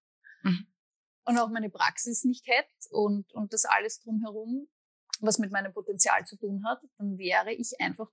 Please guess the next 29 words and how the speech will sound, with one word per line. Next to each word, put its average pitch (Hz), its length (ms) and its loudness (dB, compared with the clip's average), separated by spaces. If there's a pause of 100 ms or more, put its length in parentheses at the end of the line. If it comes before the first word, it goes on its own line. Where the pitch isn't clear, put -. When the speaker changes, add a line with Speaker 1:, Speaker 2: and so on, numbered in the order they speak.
Speaker 2:
totunglücklich 202 1000 -6
und 180 200 -6
dann 196 160 -6
würde 196 160 -6
ich - 200 -10
eingehen 196 460 0
wie 208 100 -6
eine 214 160 -10
Pflanze. - 600 -4 (200)
Speaker 1:
Mhm. 190 640 -2 (1040)
Speaker 2:
Und - 40 -10
Speaker 1:
Voll. 240 140 4
Speaker 2:
viele 294 280 2
Frauen 220 480 0
haben 269 120 -2
diesen 269 200 4
Struggle, 254 680 2 (1600)
ähm, 226 540 0 (720)
in 240 120 4
Wahrheit 233 340 6
haben 277 100 -4
sie - 100 2
alles, 226 280 -2
was 247 120 8
sie 226 80 6
sich 214 180 2
je 214 100 -6
erträumt 185 460 -2
haben. 185 220 -6